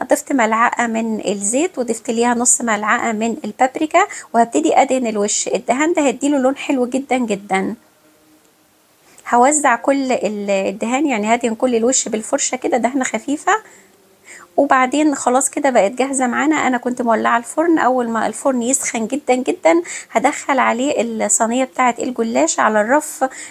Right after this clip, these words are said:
اللي في النص أو في أعلى رف من الفرن من فوق، يعني الاتنين كويسين. المهم مش هنحط الصينية دي في الرف اللي هو قريب من النار تحت، لازم يا في النص يا فوق. هخليه في الفرن، آه، لغاية ما الجناب يبقى لونها ذهبي، بعدين هطفي الفرن وهولع عليه الشواية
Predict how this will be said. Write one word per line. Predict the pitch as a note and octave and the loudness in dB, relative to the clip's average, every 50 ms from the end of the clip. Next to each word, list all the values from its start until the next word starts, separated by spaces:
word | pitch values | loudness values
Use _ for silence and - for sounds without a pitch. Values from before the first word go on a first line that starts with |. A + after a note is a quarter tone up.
| - - - | -10 -4 -2
اللي | C4 C4+ C4+ | 0 0 0
في | - C4+ | 0 0
النص | B3 A3 G#3 G3 - - - - | 0 0 0 0 0 0 0 2
أو | - - D4+ D4+ | 2 2 2 2
في | - - | 2 0
أعلى | - - - E4 F4 E4+ E4+ | 0 2 4 2 4 4 4
رف | D4+ D#4 D#4+ - - | 2 2 0 0 -2
من | C#4+ C4+ C4+ | -2 0 0
الفرن | C4+ C4+ - - D4+ D4 C#4+ B3+ | -2 -4 -2 -2 0 0 0 -2
من | A3+ A3+ A3 | -2 -2 -4
فوق، | A3 - - - F3+ - - F3 | -4 -6 -4 -2 -2 0 0 0
يعني | G3+ G3+ G3+ G#3 G#3 G3+ - G3 | -2 -2 -2 -2 -4 0 0 0
الاتنين | A#3 B3 B3 B3 - D4+ D4+ | 0 0 -2 0 2 0 0
كويسين. | - - A#3 G3+ F#3+ F#3+ G3+ G#3 - - - F3+ F3+ G#3 - - - - - | 2 2 0 0 0 0 0 0 0 0 0 -2 -4 -4 -6 -8 -14 -8 -2
المهم | B3 B3 A#3+ C4+ D4+ D#4+ D#4 | 0 2 4 6 6 6 6
مش | C#4+ - B3+ | 4 2 0
هنحط | A#3 - - D#4+ D#4+ - | 0 0 -2 -4 -2 0
الصينية | - - - C4 A#3+ B3 C4 C#4+ | 0 0 2 2 0 0 0 -2
دي | C#4+ C#4+ | -2 -2
في | C4 - | -4 -4
الرف | C4 A3+ G#3+ B3 C4 - - | -4 -2 -2 -2 -2 0 -2
اللي | C4 A#3+ A3 | -2 0 0
هو | A3+ A#3 A#3+ A#3 A3+ A3+ - - - - - | 0 2 4 2 2 2 -2 -14 -16 -6 0
قريب | - G#3+ A#3+ B3+ C#4 C4+ B3+ B3+ | 2 4 4 4 4 2 0 0
من | A#3 A#3 | -2 -2
النار | A#3 A3+ A3 A3+ A3+ G#3+ | -2 -2 0 0 0 -2
تحت، | A3 - - D#3 - - - - - - | -2 -4 -6 -6 -6 -6 -10 -10 -10 -6
لازم | - G3 B3+ A#3+ A#3+ A3+ A3 | 0 0 0 0 2 0 0
يا | A3+ | -2
في | A3+ - | -2 0
النص | C#4 C4 C#4+ F4+ - - - | 0 2 2 2 0 0 0
يا | D#4 C4 | 0 -2
فوق. | - - - G3 - - - - - - - - - | -2 0 0 0 0 0 -4 -10 -14 -12 -14 -12 -6
هخليه | - B3 A#3 - C4 B3 B3+ C#4 D4 | -6 -4 -2 0 0 2 2 0 0
في | D4 D4 | 2 2
الفرن، | C4 A#3+ A3+ A3+ A3+ - - D4+ E4 F4 F4+ F4+ F4 F4 F4 - - - _ _ _ - | 2 2 0 -2 -2 2 2 4 4 6 4 4 4 2 -2 -8 -20 -20 _ _ _ -2
آه، | - A3+ A3+ G#3+ A3 A3 A3 | 0 2 2 4 2 2 2
لغاية | A3+ A#3+ A#3 B3+ D4 E4 D#4+ D4 - | 0 2 4 4 4 4 4 2 0
ما | C#4 B3+ A#3+ A3+ F3+ G3 | 0 0 2 2 2 0
الجناب | A3+ A3 - B3 C4 C4+ B3+ A#3 A#3 | -2 -2 -2 0 0 0 0 0 -2
يبقى | A3+ A3 - - | -2 -2 -2 -2
لونها | - C4 D4 E4 D#4+ D#4 | -2 0 0 0 0 0
ذهبي، | D4+ - D#4 D#4+ F#4 F#4 F#4 F4+ | 0 0 0 0 0 2 0 0
بعدين | E4+ - A3 A3 A#3 B3 B3+ | 2 2 0 2 2 0 0
هطفي | B3+ D4 D#4 - - - | 2 2 0 0 -2 -6
الفرن | C4 B3 - D#4 E4+ F#4+ G4+ F#4+ | -6 -4 0 0 0 2 2 2
وهولع | D4+ A#3 A3 G#3 G#3+ A#3 C4+ C4+ B3+ | 2 2 2 4 4 4 2 2 2
عليه | - A3+ A3+ B3+ D4 | 0 0 0 0 0
الشواية | - - - - C4 B3 C4 C#4+ D#4+ F4 F#4 F#4+ G#4 | -2 -2 -2 0 0 0 2 2 2 4 2 2 0